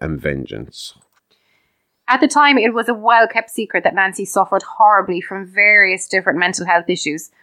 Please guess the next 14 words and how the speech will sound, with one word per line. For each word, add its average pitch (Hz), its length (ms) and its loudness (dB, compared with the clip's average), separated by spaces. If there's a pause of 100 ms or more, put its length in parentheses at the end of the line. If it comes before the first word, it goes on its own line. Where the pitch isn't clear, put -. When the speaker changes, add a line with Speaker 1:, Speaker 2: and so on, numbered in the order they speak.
(260)
Speaker 2:
And 190 100 -4
from 214 120 -6
what 214 140 4
I 196 60 4
read, 220 420 2
Nancy 202 420 -2
dealt 185 320 0
with 185 140 -4
severe 196 560 -4
depression, 190 580 -2 (160)
anxiety, 185 800 -2
paranoia, 180 680 2
and 175 240 -2
wild 180 460 2